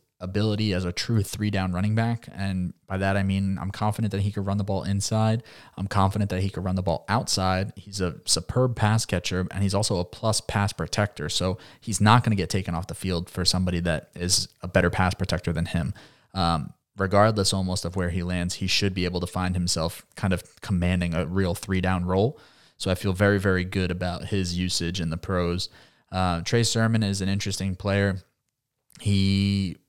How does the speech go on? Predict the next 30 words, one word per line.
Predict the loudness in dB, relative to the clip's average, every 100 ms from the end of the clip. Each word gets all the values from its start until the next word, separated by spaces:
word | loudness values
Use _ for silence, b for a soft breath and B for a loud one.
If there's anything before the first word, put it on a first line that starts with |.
| -10
will | -4
be | 2
a | 2
later | 2 2 0
target | 0 0 0 -4
for | -2
me, | 0 0
though, | 2 0
probably, | -2 -6 0 4 4 2 0 0 0 2 2 0 B B B B B B _ _ _ -18 -16 -2
probably | 2 2 2
somewhere | 0 0 2 2
in |
the | 2
second | 0 -2 -4
round, | -2 0 2 0 B B B B
uh, | -4 0 0 0
and | -2 -2
mostly | 0 2 2 0 -2
due | 0 -2
to | -2 -2 -2
the | -4 -4
surplus | -2 0 0 -2 -4
of | -2
wide | -2
receiver | -2 -6 -6
talent. | -6 -4 -4 -2
The |
wide | 2 4
receiver | 2 0 -2
talent | -2 -2 0 -2